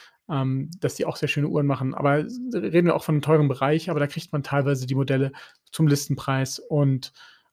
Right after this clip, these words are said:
äh, hat auch Wartezeiten, weil so wenige produziert werden. Aber ist auch eine sehr, sehr coole Uhr. Und das ist dann so ein bisschen wie der Wiesmann unter den,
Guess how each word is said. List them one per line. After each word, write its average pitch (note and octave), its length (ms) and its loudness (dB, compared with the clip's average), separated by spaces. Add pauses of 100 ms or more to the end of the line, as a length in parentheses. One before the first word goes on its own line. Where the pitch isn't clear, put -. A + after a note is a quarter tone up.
äh, A3+ 40 -4
hat C#3 360 0
auch - 200 0
Wartezeiten, D3 480 0
weil C3+ 100 2
so C3+ 120 -4
wenige C#3+ 220 4
produziert C#3 340 0
werden. C3 140 2
Aber C3+ 100 -2
ist C3 120 -6
auch C#3+ 120 -10
eine C#3 80 0
sehr, E3 340 4
sehr D3 100 2
coole C#3+ 220 2
Uhr. D#3 300 2
Und C#3 100 -4
das C3+ 80 -4
ist C#3+ 140 -4
dann C#3+ 80 2
so C#3+ 80 2
ein C3+ 40 2
bisschen C#3 360 2 (260)
wie D3 100 2
der C#3 220 6
Wiesmann C3+ 560 2 (260)
unter C3+ 280 0
den, B2+ 400 0